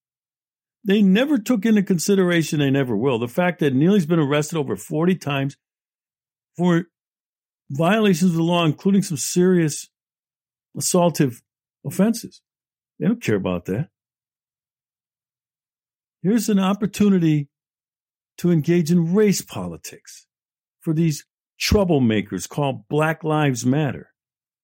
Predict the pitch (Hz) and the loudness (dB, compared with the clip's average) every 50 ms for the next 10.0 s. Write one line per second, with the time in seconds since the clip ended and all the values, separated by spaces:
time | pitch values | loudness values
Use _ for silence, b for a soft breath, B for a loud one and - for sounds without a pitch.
0 | _ _ _ _ _ _ _ _ _ _ _ _ _ _ _ _ _ _ _ _ | _ _ _ _ _ _ _ _ _ _ _ _ _ _ _ _ _ _ _ _
1 | _ _ _ _ _ _ _ _ _ _ _ _ _ - - 113 151 214 220 220 | _ _ _ _ _ _ _ _ _ _ _ _ _ -10 -4 0 0 0 0 2
2 | - 170 151 120 - 123 107 95 - - - - 87 80 95 101 - - - _ | 0 0 0 -2 -4 -4 -6 -4 -6 -6 -6 -6 -6 -6 -6 -10 -12 -20 -20 _
3 | _ _ _ _ _ _ _ _ - - 104 117 147 175 180 175 170 156 117 107 | _ _ _ _ _ _ _ _ -10 -8 -4 0 2 2 4 4 2 2 2 0
4 | 135 139 123 117 - - - - - - _ _ _ _ _ _ _ _ _ _ | 0 -2 -2 -4 -8 -14 -20 -20 -20 -20 _ _ _ _ _ _ _ _ _ _
5 | _ _ _ _ _ _ _ _ _ _ _ _ _ _ _ _ _ - 165 143 | _ _ _ _ _ _ _ _ _ _ _ _ _ _ _ _ _ -6 -6 -4
6 | - 196 202 208 214 190 202 208 202 180 170 170 160 147 - - 170 160 151 151 | 0 2 2 2 2 2 2 0 0 2 2 2 0 0 0 -2 0 2 2 4
7 | 143 143 135 123 120 120 _ _ - - 147 147 151 147 135 110 - - - 147 | 4 2 2 0 -2 -6 _ _ -4 0 2 2 4 2 2 0 -2 -2 0 2
8 | 139 123 98 95 104 110 107 - 120 110 110 104 107 - _ _ _ _ _ _ | 2 2 2 0 -2 -4 -8 -8 -6 -6 -6 -8 -10 -14 _ _ _ _ _ _
9 | _ _ _ _ _ - 165 156 151 143 131 120 110 107 113 117 107 104 104 107 | _ _ _ _ _ -2 0 2 2 2 2 2 2 2 2 2 0 0 -2 -6